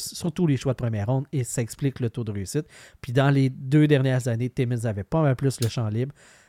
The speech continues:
et après ça, il a recommencé à trouver des pépites. Il a trouvé des pépites à Ottawa, il a trouvé des pépites dans le début de son ère à Montréal, et à la fin aussi. Puis là, ben, c-, on a de l'air d'être parti dans une belle continuité avec la nouvelle, euh, avec Bobrov, puis avec, euh, la,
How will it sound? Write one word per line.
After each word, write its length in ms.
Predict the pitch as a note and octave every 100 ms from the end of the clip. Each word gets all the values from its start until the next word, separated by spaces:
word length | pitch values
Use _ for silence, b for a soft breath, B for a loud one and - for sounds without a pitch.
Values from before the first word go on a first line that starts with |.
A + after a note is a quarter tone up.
| _
et 220 | D3 D#3 -
après 260 | B2 - A2
ça, 120 | D3
il 80 | A#2+
a 40 |
recommencé 480 | - C#3 A2+ G2 A#2+
à 60 |
trouver 200 | G#2 - G2
des 120 | F#2+
pépites. 280 | - G#2 -
Il 120 | D#3
a 60 | D3+
trouvé 300 | - D3+ F3+
des 140 | E3
pépites 340 | C3+ B2+ C#3+ C3+
à 120 | A2
Ottawa, 340 | A2 G#2 G#2
il 100 | A#2
a 40 | B2
trouvé 240 | D3+ D3+
des 120 | C#3
pépites 420 | B2+ B2 C3+ C#3 b b b -
dans 300 | B2 C#3+ C3+
le 140 | C3 B2
début 420 | B2 D3 C3+ D3+
de 60 |
son 280 | - C3 A#2+
ère 320 | A#2+ A#2+ A#2 -
à 140 | - A#2+
Montréal, 540 | A2+ G#2+ G#2+ A#2+ C3 -
et 120 | E3
à 60 | C#3+
la 140 | B2
fin 240 | A2 C3+ B2+ -
aussi. 460 | G#2+ F#2+ - D3 b b b b b _
Puis 140 | - A2+
là, 100 | A2+
ben, 200 | A2 G2+
c-, 320 | - - -
on 100 | B2
a 80 | A2+
de 80 | A2
l'air 140 | B2
d'être 160 | A#2+ A2+
parti 240 | A2 - C3+
dans 100 | A#2+
une 180 | A2+
belle 180 | A2 B2
continuité 500 | A#2+ A#2 - G2+ C3+
avec 220 | B2 A2+
la 120 | A#2 G#2+
nouvelle, 440 | G#2+ G#2+ A2+ A2+
euh, 320 | G#2 G2 G2
avec 180 | G2 A#2
Bobrov, 520 | A2+ A2 A#2 A#2+ A#2+ -
puis 380 | A2 G2+ G#2 G2+
avec, 360 | F#2+ G2+ -
euh, 180 | G2+ F2+
la, 180 | F2+ F#2